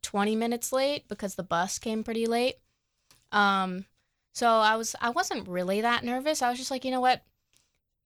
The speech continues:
Today is my day to experience some new things." <laughs> Uh, and lucky for me, the last stop,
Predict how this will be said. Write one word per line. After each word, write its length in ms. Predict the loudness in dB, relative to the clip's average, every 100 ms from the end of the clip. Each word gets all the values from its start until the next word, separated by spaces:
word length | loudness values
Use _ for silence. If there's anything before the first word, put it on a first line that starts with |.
| -4
Today 460 | 2 4 4 0 -2
is 240 | -4 -2
my 220 | -2 -4
day 380 | -2 -2 -2 -2 -2
to 300 | -2 -2 -2 -4
experience 500 | -4 -2 0 0 0
some 160 | -2
new 140 | -2 -4
things." 680 | -4 -4 -4 -4 -4 -4 -6
<laughs> 40 | _ _ _ _ _ _
Uh, 280 | 2 2 0
and 120 | -2 -2
lucky 200 | -2 -4
for 180 | -2
me, 220 | -2 -2 -2
the 140 | -2
last 340 | 0 0 -2 -4
stop, 460 | -2 0 -2 -4